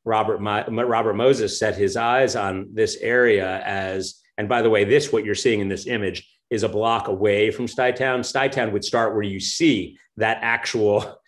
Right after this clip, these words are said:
<laughs> uh, big, uh, gas tank over there, um, where he said, "You know what? This is, um, this is an area that is ripe for a renewal, urban renewal."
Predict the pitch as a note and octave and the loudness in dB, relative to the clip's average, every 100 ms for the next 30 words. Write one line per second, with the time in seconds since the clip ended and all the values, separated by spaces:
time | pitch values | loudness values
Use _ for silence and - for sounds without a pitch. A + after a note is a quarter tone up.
0 | - - A2 G#2 - C3 B2 G2+ G#2 G#2+ | -20 -8 -2 -2 2 4 4 4 -8 -6
1 | G#2+ F#2 A2 C3 - - G#2 F2 G2+ F#2 | -6 -2 -2 -2 -6 -6 -6 -6 -8 -6
2 | F2+ F2 E2+ A#2 - _ _ A2+ G#2+ G#2 | -6 -6 -6 -8 -10 _ _ -4 -2 -2
3 | A2+ A#2 A2+ A#2+ B2 B2 B2+ - A2 G#2 | -6 -4 2 6 6 6 4 0 -10 -4
4 | C#3 C3+ C3+ B2+ D3 D3+ E3+ - C#3 C#3+ | -4 2 2 4 2 4 2 0 -2 2
5 | C3+ B2+ B2 C3 A#2 A2+ A2+ - A#2 C3 | 2 2 0 -2 -2 -2 -8 -8 -2 -2
6 | C3+ A2+ A2+ A2+ A2+ A2 G#2 G2+ F#2 F#2+ | -2 -4 -2 2 4 4 2 0 -2 0
7 | G#2+ A2 A2 - - G2 G2 F#2+ F2+ - | 2 0 -2 -12 -6 -2 0 -2 -4 -10
8 | _ _ A2 G#2 G2 G2 G#2+ B2 B2 - | _ _ 0 0 0 0 2 2 2 2
9 | A2 A2+ A#2 A2+ A2 A#2 C3+ D3+ - | 0 2 0 0 0 2 0 -2 -10